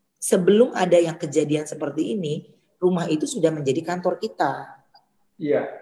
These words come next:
Speaker 1: Dengan orang yang sama.
Speaker 2: Iya.
Speaker 1: Tapi kalau kami pun harus dilarang, harus ini,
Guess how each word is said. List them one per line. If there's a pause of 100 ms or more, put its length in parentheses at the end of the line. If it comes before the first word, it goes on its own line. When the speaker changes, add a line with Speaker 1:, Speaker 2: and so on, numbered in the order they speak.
(580)
Speaker 1:
Dengan
orang
yang
sama. (480)
Speaker 2:
Iya. (640)
Speaker 1:
Tapi
kalau
kami
pun
harus
dilarang,
harus
ini,